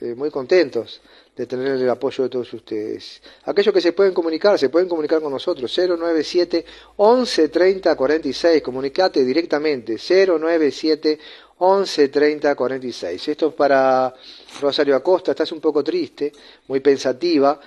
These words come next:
¿verdad? Pero tu ángel la guarda te va a mostrar el camino. Vamos adelante, a pesar de las adversidades, los obstáculos que puedan haber en este camino, en estos momentos,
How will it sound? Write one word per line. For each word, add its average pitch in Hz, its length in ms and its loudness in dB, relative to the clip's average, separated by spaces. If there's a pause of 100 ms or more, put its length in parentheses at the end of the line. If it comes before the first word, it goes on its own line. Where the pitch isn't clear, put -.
(240)
¿verdad? 139 380 2
Pero 147 240 4
tu 135 100 0
ángel 139 240 2
la 143 80 4
guarda 139 320 2
te 131 80 0
va 135 60 4
a 143 40 0
mostrar 135 300 -2
el 127 80 0
camino. 127 420 -4
Vamos 139 260 -2
adelante, 143 280 -2
a 113 60 -4
pesar 131 240 0
de 143 60 4
las 135 120 -2
adversidades, 135 540 2
los 127 100 -6
obstáculos 131 420 -4
que 131 120 -4
puedan 135 180 -2
haber 147 240 2 (320)
en 139 80 -4
este 139 160 -2
camino, 180 480 2 (1200)
en 123 100 -8
estos 139 200 0
momentos, 156 720 0